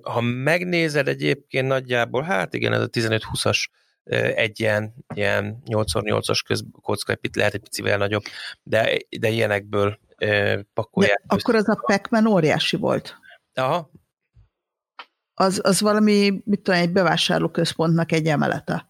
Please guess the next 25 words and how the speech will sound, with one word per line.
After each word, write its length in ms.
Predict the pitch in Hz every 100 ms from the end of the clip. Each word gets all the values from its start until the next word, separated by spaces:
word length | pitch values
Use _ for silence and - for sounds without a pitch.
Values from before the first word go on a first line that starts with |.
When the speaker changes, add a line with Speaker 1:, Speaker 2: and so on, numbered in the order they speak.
| 165
Speaker 1:
Mhm. 200 | 175 214 208 - _ _ _ - - - - - _ _ _ _ _
Speaker 2:
Egyébként 580 | - 190 180 - - 170
nagyon 260 | 175 151 147
jól 180 | 156 -
nézett 400 | 67 - - -
ki. 160 | - -
Speaker 1:
Azt 380 | 113 98 - -
elhiszem. 540 | 107 98 95 104 101 120 -
Árba 380 | 143 139 107
is 140 | 104 -
jól 100 | 113
nézett 300 | 107 110 104
ki, 120 | -
hogyha 240 | 107 -
a, 400 | 107 107 - 110 -
a, 80 |
a, 120 | 113 104 - 110 107 107
utána 360 | 110 107 107
számolunk. 560 | 104 107 107 117 175 - _ _ _ _ _ _ _ -
Ö, 500 | 135 131 139 139 143 -
egyébként 500 | 160 185 - 147 143
a, 280 | 135 127
a, 80 | 127 - 120 123 -
a 80 | 120
Twinkly 580 | - 160 160 135 127